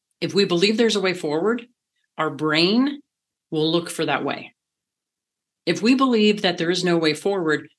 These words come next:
we've ended the conversation. There's no point for our brain to scan and try to find a way forward. Um,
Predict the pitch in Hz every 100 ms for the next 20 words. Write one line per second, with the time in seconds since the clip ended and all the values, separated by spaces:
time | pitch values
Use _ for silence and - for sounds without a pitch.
0 | _ 180 185 185 185 165 156 156 151 147
1 | 143 - 160 156 - - - _ - 180
2 | 165 175 190 185 - 196 - 170 160 156
3 | 156 156 156 156 - 165 156 151 139 147
4 | 139 - 131 127 123 127 - 123 - -
5 | _ _ _ _ _ - 160 147 143 131